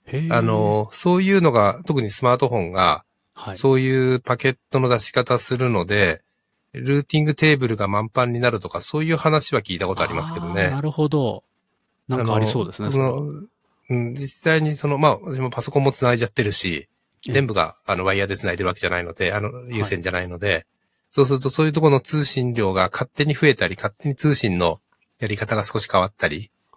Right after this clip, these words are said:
Speaker 1: あー。
Speaker 2: という話は聞きました。あの、詳しくないです。あの、全然適当なこと言ってるんで、
Speaker 1: はいはいはい。
Speaker 2: あの、信じないでいいです。
Speaker 1: ええ。
Speaker 2: あの、
Speaker 1: はいはいはい。
Speaker 2: わかんないです。
Speaker 1: ちょっと正確なところがあったら面白いですね。
Speaker 2: ええ。
Speaker 1: そういうなんか、あの、規格も何も変わってないのに、
Speaker 2: うん。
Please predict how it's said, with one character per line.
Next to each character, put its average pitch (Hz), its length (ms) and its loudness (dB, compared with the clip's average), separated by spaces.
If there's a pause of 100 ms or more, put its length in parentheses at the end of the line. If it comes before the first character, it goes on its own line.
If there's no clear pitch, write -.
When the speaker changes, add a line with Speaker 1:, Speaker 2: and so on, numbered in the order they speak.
Speaker 1:
あ 120 60 -14
ー。 143 1040 -14
Speaker 2:
と 151 160 -2
い 170 120 0
う 151 40 -2
話 151 340 -2
は 127 60 2
聞 - 180 -10
き 139 60 -6
ま 123 80 0
し - 40 -4
た。 - 120 -2
あ 131 40 0
の、 135 140 0
詳 156 160 2
し - 60 2
く - 40 0
な 147 60 4
い 120 40 4
で 98 40 0
す。 - 240 -6
あ 120 120 0
の、 107 120 -2
全 127 240 -2
然 131 140 0
適 - 180 -2
当 127 60 2
な 123 60 2
こ 127 60 2
と 120 60 0
言 123 80 2
っ 110 40 0
て 92 60 0
る 82 80 0
ん 80 40 -4
で、 87 80 -4
Speaker 1:
は 95 60 -10
い - 0 -
は - 0 -
い 95 40 -10
は 101 60 -4
い。 - 0 -
Speaker 2:
あ - 20 -2
の、 92 60 -4
信 - 180 0
じ 123 80 -2
な 120 80 2
い 104 160 -2
で 85 140 -2
い 85 40 -2
い - 40 -6
で 78 80 -8
す。 - 280 -6
Speaker 1:
え - 20 -2
え。 - 20 -2
Speaker 2:
あ - 20 -4
の、 82 140 -8
Speaker 1:
は - 0 -
い - 20 -20
は - 60 -8
い - 20 -2
は - 0 -
い。 - 40 -2
Speaker 2:
わ 110 40 -6
か 143 80 2
ん - 40 -4
な 87 60 -2
い 80 40 -4
で - 60 -8
す。 - 300 -10 (1080)
Speaker 1:
ち 127 140 -4
ょ - 20 4
っ - 40 4
と 113 60 -4
正 143 180 2
確 139 220 2
な 139 120 4
と 139 120 2
こ 143 120 2
ろ 139 100 2
が 113 260 -2 (360)
あ 127 80 -8
っ - 40 -10
た 117 120 -8
ら 104 80 -4
面 113 120 2
白 120 160 2
い 98 60 2
で - 60 -8
す - 20 -6
ね。 127 60 4
Speaker 2:
え - 20 4
え。 - 40 4
Speaker 1:
そ 135 140 2
う 131 60 4
い 131 60 4
う 135 100 4
な 139 120 6
ん 123 40 2
か、 110 340 2
あ - 60 -8
の、 113 140 -2
規 - 200 -8
格 175 280 4
も 170 280 6
何 151 220 6
も 165 180 6
変 156 120 4
わ 151 60 8
っ - 40 0
て 156 140 4
な 160 100 10
い 139 80 6
の 113 100 2
に、 131 220 6
Speaker 2:
う - 20 -6
ん。 - 40 -20